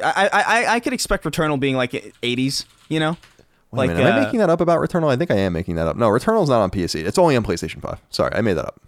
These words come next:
Speaker 1: Is it only,
Speaker 2: Thank God
Speaker 1: is
Speaker 2: I
Speaker 1: it
Speaker 2: corrected
Speaker 1: P S five
Speaker 2: myself.
Speaker 1: exclusive?
Speaker 2: It's a, only on P S five, yeah.
Speaker 1: Really? Okay,
Speaker 2: Yeah.
Speaker 1: well, that changes things a little bit.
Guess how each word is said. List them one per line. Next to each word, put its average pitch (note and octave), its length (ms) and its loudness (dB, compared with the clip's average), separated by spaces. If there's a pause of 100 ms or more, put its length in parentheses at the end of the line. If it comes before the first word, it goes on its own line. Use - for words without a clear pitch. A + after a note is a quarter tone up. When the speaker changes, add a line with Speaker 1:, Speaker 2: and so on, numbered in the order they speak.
(140)
Speaker 1:
Is G3+ 140 -2
it A3+ 60 0
only, F3 180 2
Speaker 2:
Thank A3+ 100 2
God A#2+ 120 6
Speaker 1:
is G#2+ 40 4
Speaker 2:
I - 60 2
Speaker 1:
it - 20 -4
Speaker 2:
corrected - 80 2
Speaker 1:
P - 40 6
S G2+ 80 0
five F#3+ 180 2
Speaker 2:
myself. - 80 -2
Speaker 1:
exclusive? B3 520 -4 (1160)
Speaker 2:
It's C#3+ 160 2
a, D#3 140 4
only E3+ 200 4
on D3+ 60 2
P C#3 140 2
S - 100 0
five, F#2 360 0
yeah. D#2+ 300 -4 (240)
Speaker 1:
Really? C#3+ 400 0 (100)
Okay, C#4 280 0
Speaker 2:
Yeah. A#3 40 0
Speaker 1:
well, E3 260 -2 (260)
that A#2+ 100 -6
changes E3 340 -4
things D3+ 200 -4
a C#3 40 -2
little E3 140 -2
bit. A2 220 -6